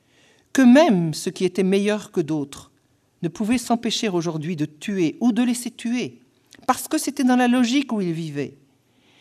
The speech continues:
et que nous ne pouvions pas faire un geste en ce monde sans risquer de faire mourir. Oui, j'ai continué d'avoir honte.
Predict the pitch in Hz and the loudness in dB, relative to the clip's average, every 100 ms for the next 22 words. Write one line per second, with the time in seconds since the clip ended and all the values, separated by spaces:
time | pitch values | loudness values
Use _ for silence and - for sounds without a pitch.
0 | - - - 208 240 226 220 214 302 262 | -20 -20 -8 -2 2 4 4 2 0 2
1 | 262 285 208 - 190 185 180 220 - 156 | 2 2 -2 -2 -2 -2 0 -4 -4 -8
2 | - 160 165 180 190 185 - - - - | -4 -2 -2 -2 -4 -6 -10 -12 -14 -4
3 | 160 190 190 - 233 185 147 - 156 135 | -2 -2 -6 -6 -6 -4 -6 -6 -4 -4
4 | 135 117 127 - - _ _ _ _ _ | -4 -6 -10 -16 -20 _ _ _ _ _
5 | _ _ _ _ _ 180 190 185 214 190 | _ _ _ _ _ -6 -2 -2 -4 -2
6 | 196 185 160 151 139 - 156 113 - - | -2 -2 -2 -4 -8 -8 -6 -6 -8 -20